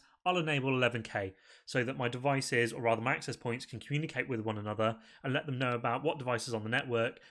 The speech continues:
and if they could potentially roam away to that A P.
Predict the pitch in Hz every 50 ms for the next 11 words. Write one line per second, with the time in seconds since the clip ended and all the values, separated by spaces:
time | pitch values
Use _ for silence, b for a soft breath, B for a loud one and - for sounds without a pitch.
0 | B B B B 135 120 120 113 - 147 117 - - - 135 - - - - 123
1 | 131 131 - 123 113 110 120 113 110 110 110 107 104 110 107 104 - - 110 113
2 | 113 107 104 98 - 120 107 101